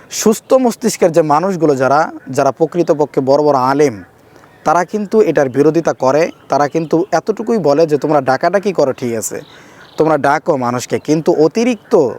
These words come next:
যেটা অতিরিক্ত আপনারা যেটা করে থাকেন, মাইকে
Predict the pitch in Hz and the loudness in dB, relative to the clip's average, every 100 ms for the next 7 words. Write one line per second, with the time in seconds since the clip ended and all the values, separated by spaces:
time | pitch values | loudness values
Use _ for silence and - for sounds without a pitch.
0 | - 120 160 165 147 151 214 196 - 143 | -6 -4 -2 0 0 0 -2 -2 -2 -2
1 | - 165 160 151 147 - 185 208 180 156 | 0 0 0 0 -2 0 0 0 -2 -4
2 | 127 127 131 127 92 | -2 -2 -2 -6 -10